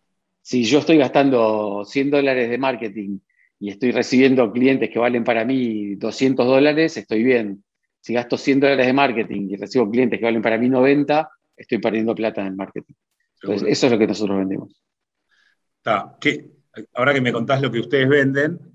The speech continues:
Speaker 2: eh, vos sabés que Salesforce lo que vende es cuidado del cliente, como se dice ahora,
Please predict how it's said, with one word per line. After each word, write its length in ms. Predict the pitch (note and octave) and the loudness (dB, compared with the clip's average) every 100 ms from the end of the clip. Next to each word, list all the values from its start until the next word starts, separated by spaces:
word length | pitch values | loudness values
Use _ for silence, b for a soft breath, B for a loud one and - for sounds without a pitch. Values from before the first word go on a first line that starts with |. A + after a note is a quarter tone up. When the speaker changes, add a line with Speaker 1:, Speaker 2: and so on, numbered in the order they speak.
| _ _ _ | _ _ _
Speaker 2:
eh, 460 | A2+ G#2 G2+ G2 G2 - G2 _ | -16 -14 -12 -14 -16 -20 -20 _
vos 200 | A2 B2+ | -4 -2
sabés 160 | C3+ C3 | -2 -2
que 260 | B2 A2+ - | -4 -4 -6
Salesforce 480 | - C3 C3 A#2 | -2 -2 -2 -4
lo 80 | G#2+ | -2
que 80 | A#2 | 0
vende 500 | B2 C#3 D3+ B2+ A#2+ | 0 0 0 0 0
es 140 | C3 | -4
cuidado 560 | - - A2 A#2 C3+ B2+ | -10 -14 -8 -2 0 0
del 160 | G#2+ G2 | -4 -6
cliente, 480 | A2 C3+ A#2+ G2+ G2+ | -6 -4 -4 -8 -16
como 140 | G2 | -18
se 140 | - | -12
dice 240 | A2+ B2 A2+ | -12 -2 2
ahora, 580 | A#2 C3 A#2+ G2+ - | 4 4 2 0 -8